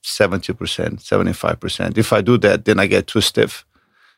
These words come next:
and you end up using too much strength, and then, you know, you, your muscles end up just snapping. So it's, it's still just to align your body, make sure, you know, your back is, uh, strong, your neck,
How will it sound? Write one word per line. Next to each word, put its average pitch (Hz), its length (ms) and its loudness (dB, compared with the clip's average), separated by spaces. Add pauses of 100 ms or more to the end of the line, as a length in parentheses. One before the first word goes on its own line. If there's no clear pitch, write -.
and 107 140 4
you 113 80 6
end 110 100 4
up 120 160 4
using 113 220 6
too 127 140 2
much 107 200 4
strength, 107 480 2
and 87 160 0
then, 101 100 4
you 104 200 2
know, 90 100 2
you, 82 260 0
your - 140 0
muscles 104 400 2
end 87 140 0
up 90 100 -2
just - 200 -6
snapping. 87 460 -4 (460)
So - 160 -2
it's, - 300 2
it's - 120 2
still 120 280 4
just 123 360 4
to 98 280 4 (460)
align 104 360 4
your 104 100 4
body, 98 300 4
make 95 220 0
sure, 104 180 2
you 104 80 4
know, 98 140 4
your 95 160 4
back 98 340 0
is, - 200 0
uh, - 360 -2
strong, 104 400 2
your 92 140 0
neck, 95 360 0